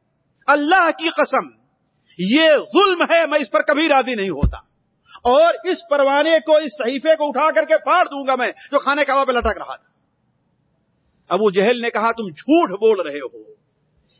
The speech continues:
وہ کبھی نہیں پھاڑا جائے گا۔" اس پر ہشام ابن عمرو نے کہا کہ، "نہیں،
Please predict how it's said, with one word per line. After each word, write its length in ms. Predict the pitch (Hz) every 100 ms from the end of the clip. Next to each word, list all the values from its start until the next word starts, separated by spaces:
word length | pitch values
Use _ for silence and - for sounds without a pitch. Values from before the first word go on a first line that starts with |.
| -
وہ 280 | 165 233 330 359 392 - - - - _ -
کبھی 240 | 285 370
نہیں 220 | 311 320
پھاڑا 300 | 302 269 240
جائے 360 | 190 165 147 131
گا۔" 120 | 117 110 _ _ _ _ 240
اس 180 | -
پر 100 | 262
ہشام 480 | 185 185 - 254 233
ابن 140 | 226 220
عمرو 340 | 208 247 226
نے 120 | 226
کہا 300 | 226 214 247
کہ، 140 | 240 220
"نہیں، 320 | 208 269